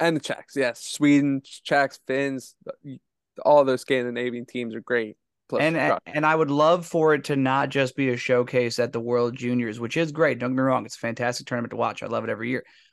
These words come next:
Speaker 1: It's
Speaker 2: But
Speaker 1: organic. It's an
Speaker 2: Yeah.
Speaker 1: organic tournament 'cause
Speaker 2: Right.
Speaker 1: the kids, the young
Speaker 2: Like,
Speaker 1: men, boys.
Speaker 2: org-, organic's all fine and dandy. It's, I, I watch Little League World Series for the same reason. The kids just love the game. However, there's something different about the best players on the planet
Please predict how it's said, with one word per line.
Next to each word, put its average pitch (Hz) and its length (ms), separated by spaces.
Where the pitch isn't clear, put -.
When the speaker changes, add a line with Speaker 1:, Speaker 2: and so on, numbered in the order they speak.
Speaker 1:
It's 180 120
Speaker 2:
But 226 40
Speaker 1:
organic. 220 720
It's 156 120
an 185 60
Speaker 2:
Yeah. - 80
Speaker 1:
organic 185 600
tournament 156 460
'cause 156 160
Speaker 2:
Right. 180 240
Speaker 1:
the - 60
kids, - 480
the 143 80
young 180 180
Speaker 2:
Like, 190 120
Speaker 1:
men, 131 260
boys. 151 240
Speaker 2:
org-, 175 400
organic's 202 520
all 196 160
fine 190 300
and 165 100
dandy. 170 340
It's, 131 120
I, 143 220
I 139 40
watch 156 280
Little 156 160
League 151 100
World 139 240
Series 151 240
for 139 80
the 127 80
same 139 260
reason. 135 220
The - 80
kids 127 220
just 120 120
love 120 180
the 123 40
game. 131 360
However, 190 600
there's 190 300
something 247 380
different 233 340
about 180 320
the 170 80
best 165 420
players 170 360
on 151 160
the 135 40
planet 147 540